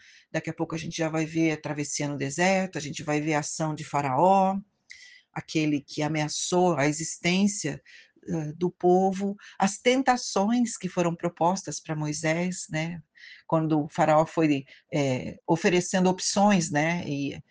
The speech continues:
ah, tudo isso tem muito a ver com a gente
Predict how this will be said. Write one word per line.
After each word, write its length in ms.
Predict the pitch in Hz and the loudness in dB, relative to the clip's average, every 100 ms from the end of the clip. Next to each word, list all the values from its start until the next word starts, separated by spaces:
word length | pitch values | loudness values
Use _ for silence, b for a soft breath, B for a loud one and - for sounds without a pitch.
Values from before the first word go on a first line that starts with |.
| b b - | b b -2
ah, 440 | 143 139 139 - _ - | 0 -2 -6 -12 _ -2
tudo 240 | 240 240 | 0 2
isso 240 | 233 247 - | 2 0 -2
tem 120 | 233 | -2
muito 280 | 202 226 233 | 2 2 0
a 80 | 190 | -4
ver 260 | 175 214 | -2 -4
com 200 | 214 214 | -2 -4
a 60 | 220 | -2
gente 520 | 208 165 156 - - | -2 -4 -4 -8 -12